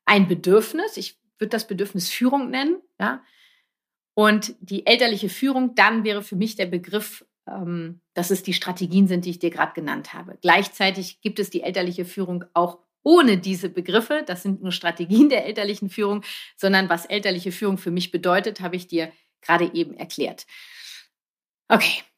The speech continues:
dann haben wir die zweite Frage. Was bedeutet innere Klarheit genau und wie gelange ich dahin? Ich rede oft im Zusammenhang mit elterlicher Führung, mit deiner elterlichen Macht,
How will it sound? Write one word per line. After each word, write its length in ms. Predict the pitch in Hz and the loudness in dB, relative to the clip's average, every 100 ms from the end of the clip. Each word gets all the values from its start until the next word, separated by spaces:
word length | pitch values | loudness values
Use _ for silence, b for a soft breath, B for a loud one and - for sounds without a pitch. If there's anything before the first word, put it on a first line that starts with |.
| - | 4
dann 320 | 233 302 285 | 6 6 2
haben 80 | 302 | 2
wir 60 | |
die 120 | 262 | 0
zweite 340 | - 185 214 208 | 2 2 2 0
Frage. 340 | - 285 277 | 2 2 4
Was 240 | 220 240 - | 2 2 0
bedeutet 640 | 196 196 180 311 269 - | 0 2 2 2 0 0
innere 400 | - 262 247 196 | 4 4 4 -2
Klarheit 480 | - 190 220 202 196 | 2 4 4 2 -2
genau 360 | 175 185 214 | 0 2 2
und 140 | 196 185 | -2 -4
wie 100 | 180 | -2
gelange 360 | 180 185 202 | 2 4 2
ich 100 | - | -2
dahin? 320 | - 170 160 | -4 -4 -4
Ich 160 | 156 180 | -6 2
rede 300 | 226 277 - | 6 6 6
oft 320 | 285 349 - | 6 4 0
im 140 | 214 208 | -6 -4
Zusammenhang 760 | 190 180 277 294 226 233 226 220 | -2 2 2 2 -2 -2 -2 -2
mit 240 | 185 - | -2 2
elterlicher 460 | 254 269 185 175 156 | 2 4 0 -4 -8
Führung, 380 | - 294 254 | -4 -4 -2
mit 140 | 185 180 | 0 4
deiner 260 | 254 254 | 4 4
elterlichen 480 | 202 214 175 156 151 | -4 -8 -8 -10 2
Macht, 260 | 196 233 | 4 4